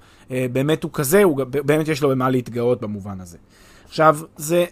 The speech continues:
זה בעצם מטריצה, אבל אם חושבים על זה בצורה יותר... אה, אה, כן, אה,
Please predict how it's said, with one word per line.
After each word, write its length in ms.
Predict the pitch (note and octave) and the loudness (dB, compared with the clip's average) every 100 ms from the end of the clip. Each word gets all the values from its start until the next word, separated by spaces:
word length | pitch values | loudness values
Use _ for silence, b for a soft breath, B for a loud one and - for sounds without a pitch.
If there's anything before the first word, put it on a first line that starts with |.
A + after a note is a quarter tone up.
| - | -6
זה 240 | E3 D#3+ | -6 -2
בעצם 300 | D#3+ A3+ - | 2 4 4
מטריצה, 580 | G3+ - D#3+ C3 - C#3+ D#3 | 0 2 0 0 -2 -4 -4
אבל 220 | B2+ C3 | -6 -4
אם 180 | F#3+ G3+ | -2 -4
חושבים 260 | - F3 G3+ | -4 -4 -2
על 80 | |
זה 140 | G3 G3 | 0 -2
בצורה 320 | F#3 F#3 F#3+ | -2 -2 0
יותר... 360 | F#3 G3 G3+ F#3+ | 0 0 0 0
אה, 140 | F#3+ F#3 b b b - | -4 -8 b b b -8
אה, 640 | D3 D#3 D3+ D3+ D3+ D3 C#3+ | -4 -2 -2 -4 -4 -4 -4
כן, 280 | - F#3 F#3 | -2 0 0
אה, 260 | D#3 C#3+ | -2 -2